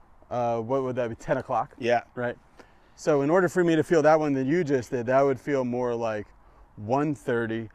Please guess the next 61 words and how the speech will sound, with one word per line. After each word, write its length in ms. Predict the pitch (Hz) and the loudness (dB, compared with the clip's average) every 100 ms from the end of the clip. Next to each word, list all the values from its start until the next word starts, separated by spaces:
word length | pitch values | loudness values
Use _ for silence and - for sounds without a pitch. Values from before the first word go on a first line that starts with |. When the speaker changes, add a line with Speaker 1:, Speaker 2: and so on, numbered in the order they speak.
| - - - | -20 -20 -14
Speaker 1:
to 260 | - 120 | -6 -4
about 260 | 110 117 101 | -2 -4 -4
seven. 440 | - 127 107 107 - - - - - | -6 -6 -6 -8 -16 -20 -20 -20 -12
Speaker 2:
Exactly. 540 | - 104 135 123 113 107 | -8 -4 -4 -4 -8 -6
Speaker 1:
And 180 | 139 147 | -2 0
then, 180 | 135 131 | 0 -2
th-, 240 | 139 147 | -4 -2
so 120 | 175 | 2
that 180 | 156 170 | 6 8
would 140 | 170 151 | 6 4
be 160 | 151 | 2
this 420 | 127 110 123 160 | 0 -6 -2 -2
component 460 | - 156 143 131 120 | -2 -6 -4 -4 -4
of 100 | 113 | -6
it. 80 | 123 - - | -8 -12 -6
And 140 | 151 | 0
then 140 | 151 | 2
there 80 | 147 | 2
would 80 | 143 | 4
be 80 | 135 | 2
a 60 | |
different 280 | 127 175 160 | 2 0 -2
component 420 | 135 139 127 110 | -2 -2 -2 -2
of, 60 | 120 | -6
of 140 | 120 | -8
the 100 | 107 | -8
steepness 500 | 104 147 110 104 - 113 | -6 -6 -6 -8 -12 -10
too. 100 | 127 | 0
Speaker 2:
Yeah, 40 | 120 | 2
Speaker 1:
Yeah, 200 | 135 117 | 4 4
Speaker 2:
exactly, 400 | 113 143 147 127 | 4 2 2 0
Speaker 1:
yeah. 40 | |
Speaker 2:
because 340 | 120 120 110 | -2 -4 -8
Speaker 1:
Mm-hmm. 120 | 117 113 | -8 -6
Speaker 2:
we 100 | 120 | -2
go 220 | 120 117 | 0 -2
up, 120 | 110 | -6
up, 220 | 131 113 - - - - | -8 -8 -10 -20 -16 -10
up 140 | 135 | -6
or 80 | 143 | -2
Speaker 1:
I 20 | |
gotcha. 280 | 113 - 131 | 0 0 0
Speaker 2:
down. 100 | - 135 - - | -6 -12 -20 -10
Speaker 1:
All 120 | 117 107 | -6 -6
right. 120 | - - - - | -8 -14 -20 -20
Speaker 2:
So 200 | - 127 | -8 -2
what's 200 | 123 143 - | 2 0 2
the 100 | 147 | -2
intention 440 | 131 156 135 135 | 0 -2 -2 -2
of 100 | 123 | -2
the 100 | 120 | 0
launch 360 | 131 143 135 117 | 2 2 2 -2
of 60 | |
the 40 | 104 | 0
ball? 340 | 151 185 131 | 2 4 2
It's 120 | - | -2
just 160 | 233 - | -4 4
like 220 | 180 139 | 4 4
throwing 300 | - 214 240 | 2 4 4
a 40 | 175 | 2
ball. 280 | 127 101 | -4 -8